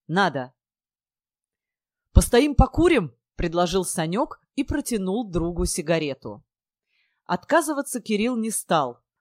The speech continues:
у него оставалось ещё время в запасе. «Кирюха, тут вчера такое произошло!»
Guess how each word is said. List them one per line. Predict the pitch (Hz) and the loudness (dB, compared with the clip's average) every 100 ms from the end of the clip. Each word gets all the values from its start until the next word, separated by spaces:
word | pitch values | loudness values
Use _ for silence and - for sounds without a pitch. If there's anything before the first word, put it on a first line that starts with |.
| _ | _
у | 180 | -4
него | 185 185 240 | 0 4 2
оставалось | - 185 175 220 180 - | 2 -2 2 2 2 -2
ещё | 165 - 160 | -6 -4 -4
время | 139 180 196 | 0 0 0
в | 147 | -2
запасе. | 156 - 139 120 - 123 _ _ _ _ _ _ _ _ _ _ _ | -6 -4 -6 -6 -12 -16 _ _ _ _ _ _ _ _ _ _ _
«Кирюха, | 202 196 262 196 123 _ _ _ | 2 4 2 0 -6 _ _ _
тут | - 285 | -4 -4
вчера | - - 202 254 | -2 0 2 2
такое | 175 - 240 190 | -2 4 6 6
произошло!» | - 160 135 156 - 180 294 | 2 -2 -2 -4 0 4 4